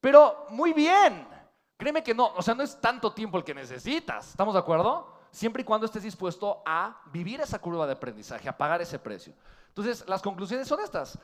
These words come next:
Más que nunca hay personas comprando a través de internet. ¿Estás de acuerdo conmigo, sí o no? Eso significa más dinero circulando a través del internet y, por lo tanto, menos dinero fuera de internet. ¿Dónde quieres estar? Si quieres mucha afluencia económica,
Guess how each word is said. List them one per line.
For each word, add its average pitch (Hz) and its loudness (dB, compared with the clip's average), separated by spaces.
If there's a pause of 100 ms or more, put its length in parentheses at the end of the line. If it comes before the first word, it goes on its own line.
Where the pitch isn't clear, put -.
(160)
Más 226 -2
que 254 -4
nunca 226 -4
hay 233 0
personas 185 -4
comprando 165 -4
a - -4
través 135 -8
de 147 -14
internet. 98 -12
¿Estás 190 -4
de 196 2
acuerdo 196 2
conmigo, 190 -2
sí 202 -4
o 180 4
no? 120 -2 (460)
Eso 196 -6
significa 202 -6
más 220 -4
dinero 220 -4
circulando 160 -4
a 135 -6
través 143 -4
del 160 -10
internet 214 -4 (380)
y, 180 -6
por 180 0
lo 190 2
tanto, 233 2
menos 214 -6
dinero 202 0
fuera 202 0
de 190 -4
internet. 202 -4
¿Dónde 208 -4
quieres 208 -8
estar? 160 -4 (240)
Si - -14
quieres 220 -4
mucha 214 -2
afluencia 196 -4
económica, 190 -8